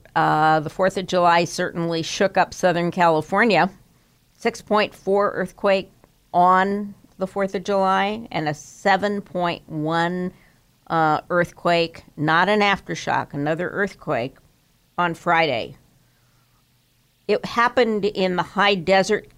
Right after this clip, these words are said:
of eastern Kern and San Bernardino counties. How severe was it? Well, China Lake Naval Air Station is in Ventura County.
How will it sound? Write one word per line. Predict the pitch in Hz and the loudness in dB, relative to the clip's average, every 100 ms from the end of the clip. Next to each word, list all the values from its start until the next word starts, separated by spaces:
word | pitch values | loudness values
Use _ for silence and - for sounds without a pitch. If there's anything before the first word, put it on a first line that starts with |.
| _ | _
of | 156 | -6
eastern | 185 196 - 196 180 | -4 -6 -4 -4 -4
Kern | - 190 190 196 | 0 2 4 2
and | 165 160 | 0 -2
San | - 180 180 | -4 -4 -2
Bernardino | 165 165 156 180 175 165 | -4 -6 -6 -4 -2 -2
counties. | 147 180 165 170 165 110 - - - _ _ _ _ _ _ _ _ _ | -4 -6 -4 -4 -6 -14 -14 -20 -20 _ _ _ _ _ _ _ _ _
How | - 185 226 | -2 2 2
severe | 233 226 160 170 180 196 208 | 4 0 2 0 2 2 2
was | 190 190 190 | 2 2 2
it? | 226 254 - - _ _ _ _ _ _ _ _ | 0 0 -4 -20 _ _ _ _ _ _ _ _
Well, | 185 | -4
China | 190 - 220 233 208 | -2 0 2 4 2
Lake | 185 190 196 | 4 2 0
Naval | 180 185 190 185 180 - | -2 0 2 0 0 -2
Air | 170 185 | 0 0
Station | 180 - 170 160 170 156 | 0 -2 -2 -4 -4 -6
is | - 175 160 - | -4 -4 -4 -4
in | 175 170 | -2 -2
Ventura | 151 160 156 - 202 175 | -2 -4 -4 -4 -2 -2
County. | - 156 139 131 | -4 -6 -4 -6